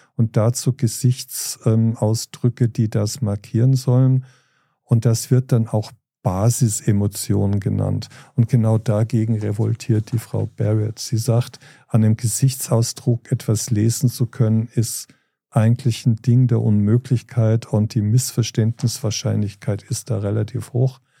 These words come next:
Und das schreibt ja der Luhmann auch, erinnerst du dich? Wir haben mal drüber geredet, dass der behauptet, dass unsere Kommunikation so komplex ist,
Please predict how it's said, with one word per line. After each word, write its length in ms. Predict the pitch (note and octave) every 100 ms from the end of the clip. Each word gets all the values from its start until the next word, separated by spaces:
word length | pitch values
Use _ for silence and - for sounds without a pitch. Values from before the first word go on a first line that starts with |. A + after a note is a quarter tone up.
| _ _ _ _ _ _
Und 200 | B2+ -
das 100 | A#2+
schreibt 340 | - B2 -
ja 80 | C3
der 140 | A#2
Luhmann 340 | A2+ B2+ B2 G#2+
auch, 280 | B2+ C3+
erinnerst 400 | B2+ C3 C#3+ -
du 40 | B2+
dich? 360 | A2+ B2 B2+
Wir 100 | B2
haben 140 | A2 A#2+
mal 120 | A#2+
drüber 300 | B2 B2 B2
geredet, 560 | A#2 A#2 A#2+ C3+ C#3 C3
dass 200 | B2 -
der 260 | A#2+ C3+
behauptet, 720 | E3+ C#3 G#2+ A2 A2+ - B2+ C3+
dass 160 | A#2
unsere 340 | C3+ A#2+ - A#2+
Kommunikation 920 | - B2 A#2+ A#2 - A#2 - B2 B2+
so 140 | A#2+
komplex 800 | - G#2+ G#2+ - A#2+ C#3 - -
ist, 500 | - G#2+ A#2+ - -